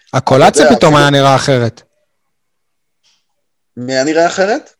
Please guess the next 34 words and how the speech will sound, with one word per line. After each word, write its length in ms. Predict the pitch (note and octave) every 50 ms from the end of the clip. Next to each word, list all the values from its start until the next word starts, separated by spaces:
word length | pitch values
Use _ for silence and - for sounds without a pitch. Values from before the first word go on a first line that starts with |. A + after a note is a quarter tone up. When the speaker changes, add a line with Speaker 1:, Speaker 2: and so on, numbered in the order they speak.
| _ _ -
Speaker 1:
הקולציה, 680 | B2+ - - B2+ B2+ C3 E3 G#3 - - E3 C3+ A#2 G2+
שהייתה 600 | - - - A#2 A#2 A#2 A2+ A2+ A2+ A#2 - -
תקופה 300 | - - - C3 - C#3
שלא 160 | B2+ - C3+
Speaker 2:
הקולציה 180 | C3 - - C#3
Speaker 1:
קנו 80 | C#3 C3+
ממנו 120 | C#3 C3+
Speaker 2:
היה 100 | C3 -
Speaker 1:
כלום, 140 | - - -
Speaker 2:
נראה 80 | E3
Speaker 1:
כלום, 120 | D3+ D3 B2+
Speaker 2:
יותר 60 | -
Speaker 1:
כלום. 180 | E3 F#3 D#3+ B2
Speaker 2:
טוב, 380 | C#3 C3+ C3 B2+ B2 - - _ _ _ _ _ _ -
היה 180 | - C3 C#3+
נראה 180 | D#3 D#3+ D3 D3+
יותר 280 | D3 C#3+ - D3+ C#3
טוב, 340 | C3+ C3+ C#3 B2 B2 A#2 A2+
אם 100 | B2+ C3+
כי 160 | C3 - - D3+ D3 C#3+ C#3+ C#3+ C#3 C#3 C#3 C3+ C3+ C3+ C3+ _ _ _ _ _ _ _ _ _ _ _
אני 160 | - B2+ C3
חושב 200 | B2+ - - D3+
שיש 320 | C#3 - D#3 D3 C#3+ - -
הרבה 220 | C3 B2+ C#3 C#3+
משותף 480 | D3 D3 - - C#3 B2 - D3 C#3 - -
בינו 240 | C3+ B2 B2 C3
לבין, 360 | C3+ C3 A2+ A#2+ C3 C3 C3 C3
אה, 440 | C3 B2+ B2 B2 A#2+ A#2+ A#2 A#2+ A#2 - _ _ _ _ _ _ _
האסלבנק 600 | C3 C#3 D3 - - E3 C#3 C3 B2+ C3+ B2 A2
בקבוצ-, 420 | A#2+ A#2+ - - A#2 B2 A#2 - B2
בתקופה 580 | B2 A#2+ A#2 A2+ A2+ - - B2 - - C#3+ C#3
הבאר 220 | C3+ C3+ C3 A#2+
שבעית 480 | - - C3+ A2 A#2 A#2+ B2+ C#3 C#3+ -
שלו, 520 | - - C3 B2+ B2+ B2+ B2 A#2+ A#2 -